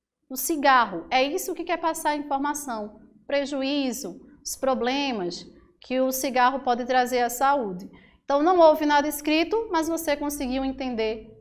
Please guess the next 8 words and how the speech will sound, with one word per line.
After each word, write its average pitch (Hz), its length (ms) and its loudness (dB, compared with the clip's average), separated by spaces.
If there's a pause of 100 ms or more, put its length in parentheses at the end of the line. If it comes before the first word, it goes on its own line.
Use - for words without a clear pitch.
(200)
o 233 80 -16
que 254 140 -6
quis 226 260 -6
dizer 220 380 -4
aí 208 260 0
o 208 60 -2
anúncio, 285 580 -2 (400)
tá? 285 380 0